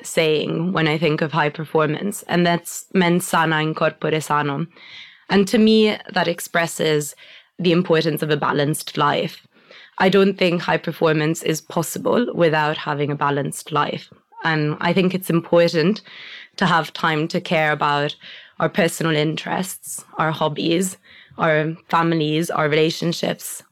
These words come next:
while having time to commit to our jobs and do our best. And to me, without having one, there isn't really the other. And if I don't have time for myself, I'm unable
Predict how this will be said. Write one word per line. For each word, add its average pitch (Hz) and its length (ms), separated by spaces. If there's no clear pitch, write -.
while 170 320
having 151 400
time 147 480
to 175 100
commit 156 380
to 170 120
our 147 160
jobs 147 540
and 160 160
do 147 100
our 143 100
best. - 500
And 190 180
to 208 60
me, 185 360
without 170 380
having 156 420
one, 147 420
there 156 140
isn't 151 260
really 147 240
the 147 120
other. 143 440
And 160 200
if 160 160
I 151 340
don't 185 220
have 170 140
time 147 280
for - 100
myself, 143 580
I'm 151 140
unable 147 520